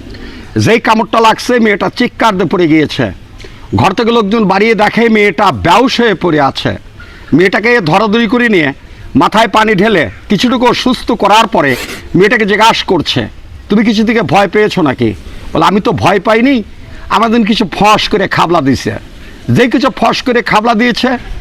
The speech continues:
মেয়েটাকে সঙ্গে সঙ্গে একটা বান্ধন দিয়েছে। কিন্তু বাবারে, বান্ধন দিলে কী হবে? আধা ঘন্টা, এক ঘন্টা পরে সাপে কামড় দিলে সে লোক বাঁধন দিলে আর বাঁচে না। এক রাত একদিন পর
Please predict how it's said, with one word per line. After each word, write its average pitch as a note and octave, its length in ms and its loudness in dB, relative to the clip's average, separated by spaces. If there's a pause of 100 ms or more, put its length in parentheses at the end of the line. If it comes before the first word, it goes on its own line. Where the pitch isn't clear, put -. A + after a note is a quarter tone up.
(120)
মেয়েটাকে A3+ 320 2
সঙ্গে A#3+ 380 0
সঙ্গে A#3 440 2 (420)
একটা F#3 220 -2
বান্ধন F#3+ 580 2
দিয়েছে। C#3+ 380 0 (600)
কিন্তু F#3 160 0
বাবারে, G3+ 320 2
বান্ধন G3+ 500 4
দিলে G#3+ 200 2
কী G#3+ 100 0
হবে? C#3+ 340 0 (540)
আধা F3+ 260 2
ঘন্টা, A3+ 340 0
এক F#3+ 100 0
ঘন্টা G#3 300 0
পরে G3 300 0
সাপে G3+ 340 -2
কামড় G3+ 300 0
দিলে G3+ 200 2
সে - 220 0
লোক F#3 160 2
বাঁধন F3 380 2
দিলে F#3+ 160 2
আর D#3+ 100 2
বাঁচে C3 300 -2
না। G#2+ 120 0 (680)
এক F#3 260 0
রাত G#3 240 -2
একদিন G3 400 2
পর C#3+ 280 0